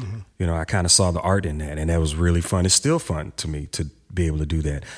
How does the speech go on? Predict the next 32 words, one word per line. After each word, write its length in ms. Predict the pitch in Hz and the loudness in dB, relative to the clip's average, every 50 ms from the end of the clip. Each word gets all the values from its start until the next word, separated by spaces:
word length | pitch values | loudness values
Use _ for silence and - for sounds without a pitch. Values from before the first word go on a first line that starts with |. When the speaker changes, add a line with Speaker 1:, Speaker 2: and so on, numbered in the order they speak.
| - - | -14 -8
Speaker 2:
I 120 | - 82 85 | -2 0 2
never 360 | 87 92 101 107 107 101 101 | 4 4 6 6 6 4 4
could 140 | - 98 82 | 2 2 2
just 180 | 95 92 - - | 4 4 4 4
sit 140 | 110 87 | 4 2
down 280 | 78 92 92 90 90 90 | 0 -2 0 0 0 0
at 140 | 92 87 80 | 0 -2 -2
a 60 | 78 | -2
keyboard 580 | - - - 113 92 80 87 82 80 82 80 76 | -4 -4 -4 -4 -4 -4 -4 -4 -4 -4 -6 -8
and 280 | 82 80 78 76 - - - - - _ _ _ _ _ _ _ _ _ _ _ - | -8 -8 -8 -10 -12 -14 -20 -20 -20 _ _ _ _ _ _ _ _ _ _ _ -4
just 180 | 92 87 - | -2 0 0
create 380 | - - - 104 90 92 90 85 | 0 0 0 0 2 2 2 2
a, 180 | 78 76 73 - - | 0 -2 -6 -6 -6
an 80 | 90 85 | -4 -4
original 440 | 82 80 87 92 90 85 80 80 80 | -2 0 0 0 0 0 -2 -2 -2
melody. 420 | 80 90 92 90 87 80 82 80 | 0 2 2 2 2 0 0 0
I 60 | 85 87 | 2 2
never 200 | 95 92 80 78 | 2 2 2 0
wanted 500 | 73 76 80 85 98 98 92 82 76 - | -2 -2 2 4 4 4 4 4 2 0
to. 160 | - - 71 | -2 -2 -2
Let 120 | 76 80 78 | -2 -2 0
me 80 | 76 73 | -2 -2
rephrase 520 | 71 73 73 - - 80 78 73 67 - | -4 -4 -4 -4 -2 -2 -2 -2 -2 -4
that. 80 | 82 76 | -4 -2
I 40 | |
never 200 | 80 90 90 85 | 0 2 2 2
wanted 240 | 82 90 95 95 87 | 4 4 4 4 2
to 60 | 80 | 2
sit 180 | - - 80 85 | 0 0 0 -2
down 120 | 82 80 78 | -4 -4 -6
and 60 | 80 | -6
create. 220 | - - 95 87 | -4 -4 -4 -4